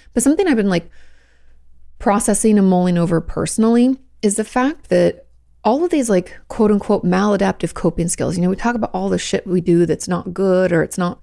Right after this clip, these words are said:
what we're supposed to do, or we know it's not healthy for us, right? There's all that stuff and we kind of beat ourselves up about it all the time. "I shouldn't be doing this. Why am I doing this?" Blah, blah, blah.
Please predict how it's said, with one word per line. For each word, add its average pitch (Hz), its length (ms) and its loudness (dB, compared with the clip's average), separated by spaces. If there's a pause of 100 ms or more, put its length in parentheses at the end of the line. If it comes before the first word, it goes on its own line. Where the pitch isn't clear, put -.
(220)
what 175 220 -2
we're 180 80 -4
supposed - 520 -2
to 226 80 -2
do, 190 600 2 (220)
or 170 260 2
we 175 100 0
know 208 160 2
it's 220 140 -6
not 208 120 -6
healthy 185 600 -2
for 175 500 0
us, 180 380 -2
right? 190 180 0 (280)
There's 196 120 0
all 254 140 0
that 294 160 -4
stuff 190 240 -2
and 180 80 -2
we 180 80 -2
kind - 160 -2
of 202 80 2
beat 202 180 0
ourselves 170 360 -2
up 180 160 -2
about - 260 -6
it 180 80 -6
all 214 140 -2
the - 80 -6
time. - 320 -10
"I 185 80 -10
shouldn't 208 260 0
be 185 60 0
doing 175 220 -2
this. 156 180 -8
Why 208 140 -2
am 185 100 -6
I 190 40 -10
doing 185 200 -6
this?" - 100 -10
Blah, - 320 -2
blah, 196 300 -4
blah. 196 220 0